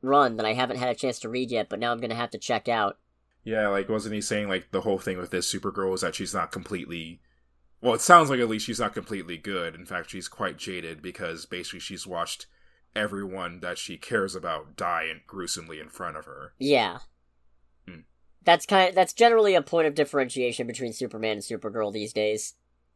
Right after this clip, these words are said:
Speaker 2: Mm. Oh, so this is, this isn't, like, new. This is kind of, like, the M O for Supergirl.
Speaker 1: It, I think it was more pronounced in the New fifty-two onward. Supergirl kind of, again, this is not my area,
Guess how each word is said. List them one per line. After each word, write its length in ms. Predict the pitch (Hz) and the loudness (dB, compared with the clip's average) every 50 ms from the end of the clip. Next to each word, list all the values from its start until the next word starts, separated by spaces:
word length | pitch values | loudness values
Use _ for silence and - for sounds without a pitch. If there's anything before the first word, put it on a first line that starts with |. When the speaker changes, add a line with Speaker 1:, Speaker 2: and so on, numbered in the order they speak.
| _ _ _ _ _ _ _ _ - | _ _ _ _ _ _ _ _ -12
Speaker 2:
Mm. 220 | 110 110 101 90 - - | -10 -10 -10 -8 -2 6
Oh, 180 | 143 147 135 120 | 8 8 8 8
so 160 | 117 127 117 | 8 4 4
this 180 | 131 139 139 131 | 4 2 2 0
is, 180 | 120 113 110 | -2 -2 0
this 180 | 123 147 143 131 | 0 0 2 0
isn't, 160 | 131 120 110 | -2 -2 -2
like, 160 | 113 101 90 | -2 -2 -2
new. 260 | 101 101 101 90 87 | -4 -4 -4 -4 -4
This 160 | 85 92 - 104 | -4 -6 -6 -8
is 80 | 92 | -8
kind 220 | - - 95 92 87 | -6 -6 -6 -4 -4
of, 80 | 87 | -6
like, 160 | 90 80 - | -6 -8 -8
the 160 | - 92 92 - | -10 -12 -10 -10
M 160 | 92 90 87 | -10 -10 -8
O 160 | 82 80 78 | -8 -8 -8
for 120 | - 78 | -10 -10
Supergirl. 600 | 73 - 90 78 - 76 - 73 76 69 71 - - _ | -10 -10 -10 -10 -12 -14 -12 -10 -12 -12 -12 -14 -8 _
Speaker 1:
It, 240 | - 214 214 214 _ _ _ _ - | 4 4 4 4 _ _ _ _ 2
I 120 | 160 165 | 2 2
think 360 | 160 _ - 226 233 226 - | 2 _ 2 2 2 4 2
it 100 | 277 214 | 0 2
was 200 | 214 214 170 156 | 4 2 2 2
more 300 | 147 151 151 165 180 185 | -4 -2 2 4 4 4
pronounced 800 | 175 - - 180 170 165 160 156 156 160 160 147 - - - - _ _ _ _ - | 2 0 -4 -4 0 2 2 4 4 2 2 0 -4 -10 -14 -14 _ _ _ _ 0
in 180 | 151 151 151 | 0 0 2
the 80 | 143 143 | 0 0
New 180 | 135 143 143 139 | 0 0 0 0
fifty-two 600 | - - 151 139 - 131 - - 139 139 127 120 | 0 -4 -6 -4 -4 -12 -10 -4 -4 -2 0 0
onward. 480 | 113 107 98 92 90 92 101 107 143 - _ _ _ _ _ _ _ _ _ _ _ _ _ _ _ _ _ - - | 0 0 0 -2 -6 -10 -12 -12 -14 -18 _ _ _ _ _ _ _ _ _ _ _ _ _ _ _ _ _ -14 -10
Supergirl 840 | - - - 233 247 240 - 285 269 226 233 247 247 247 240 214 - | -6 -4 0 0 0 2 2 2 2 6 8 8 8 8 8 4 2
kind 340 | - - 202 208 220 220 214 | -2 -2 2 2 4 4 4
of, 140 | 208 180 165 160 - _ - - - - - - - - - - - - - _ _ - - | 0 0 -2 -18 -20 _ -20 -20 -20 -20 -20 -18 -18 -16 -18 -18 -20 -20 -20 _ _ -2 -2
again, 580 | 156 147 190 190 185 180 175 170 170 170 151 151 | 2 6 8 8 8 8 6 0 -4 -10 -4 -4
this 180 | 165 147 - | -4 -2 -2
is 160 | 165 151 147 | -4 -4 2
not 240 | 160 165 165 - 147 | 6 6 6 6 6
my 160 | 156 151 147 | 4 4 6
area, 640 | 135 143 143 139 135 135 131 131 127 127 127 123 131 | 6 4 4 2 2 0 0 -2 -2 -2 -4 -6 -8